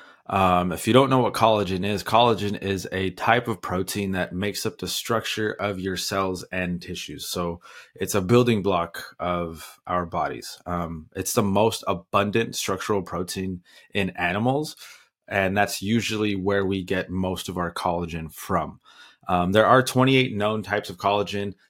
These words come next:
Type one accounts for ninety percent of the collagen in our body. So type one is normally what we refer to when we're talking about collagen and what I'm going to be talking about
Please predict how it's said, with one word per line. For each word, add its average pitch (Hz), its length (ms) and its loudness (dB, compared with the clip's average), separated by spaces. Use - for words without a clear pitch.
Type 123 260 4
one 110 480 4
accounts 104 340 0
for 101 120 -2
ninety 101 340 2
percent 104 400 -2
of 92 140 -4
the 92 80 -2
collagen 95 520 -2
in 101 160 -2
our 95 180 2
body. 92 360 0
So 98 160 -4
type 110 300 -2
one 101 180 0
is 101 240 -4
normally 104 420 -2
what 95 320 -2
we 95 380 -4
refer 101 320 2
to 101 220 0
when 98 100 -2
we're 92 80 -2
talking 95 260 0
about 90 220 -2
collagen 101 440 2
and 90 120 0
what 90 200 0
I'm 90 200 -2
going 90 240 0
to 85 80 -8
be 87 100 -6
talking 101 320 2
about 87 300 0